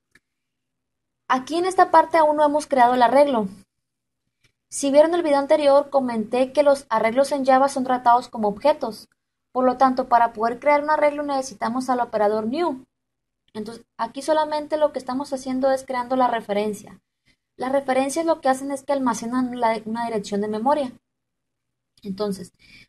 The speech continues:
otra manera de declarar el arreglo es los corchetes, ponerlos después del nombre del arreglo. Aún no hemos creado el arreglo, como les dije. Ya con new,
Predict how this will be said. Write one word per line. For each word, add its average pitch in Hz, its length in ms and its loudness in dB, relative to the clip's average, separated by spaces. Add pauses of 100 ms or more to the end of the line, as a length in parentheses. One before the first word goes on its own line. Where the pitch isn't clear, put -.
(100)
otra 269 240 -2
manera 311 360 2
de 302 100 6
declarar 254 360 2
el 285 40 2
arreglo 277 540 0 (160)
es 262 280 -6
los 262 220 -2
corchetes, 285 800 0 (960)
ponerlos 254 420 -2
después 240 640 -6
del 269 340 -4
nombre 220 300 -2
del 233 100 -2
arreglo. 254 480 -2 (2000)
Aún 285 260 2
no 302 80 0
hemos 294 220 -2
creado 247 220 4
el 254 60 2
arreglo, 233 320 2
como 233 200 -6
les 202 160 0
dije. 311 420 -6 (600)
Ya 247 200 -2
con 330 180 -2
new, 339 340 -4